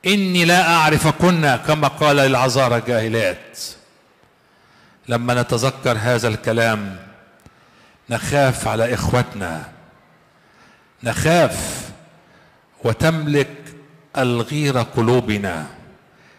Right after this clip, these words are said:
لأن إخوتنا سيهلكون، سيطرحون في العذاب الأبدي بلا أمل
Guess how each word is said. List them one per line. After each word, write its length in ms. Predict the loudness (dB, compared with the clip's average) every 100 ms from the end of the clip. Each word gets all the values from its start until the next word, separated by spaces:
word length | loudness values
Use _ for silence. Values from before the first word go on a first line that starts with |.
| _ -8
لأن 760 | -6 -4 -4 -2 0 0 -2 -8 -18 -20 -20 _ _ -6
إخوتنا 680 | -6 -4 -2 -2 -4 -6
سيهلكون، 880 | -4 -4 -4 -2 -4 -4 -4 -4 -8 -14 -20 -20 _ _ _ -20 _ _ -14
سيطرحون 880 | -6 -6 -2 -4 -4 -2 -2 0 -2
في 120 | -4
العذاب 540 | -4 -4 0 0 0
الأبدي 580 | -2 -4 -4 -2 -4 -4 -12 -20 -20 _ _ _ _ _ _ _ -10
بلا 460 | -6 -2 -2 -2
أمل 480 | -4 -2 -4 -4 -8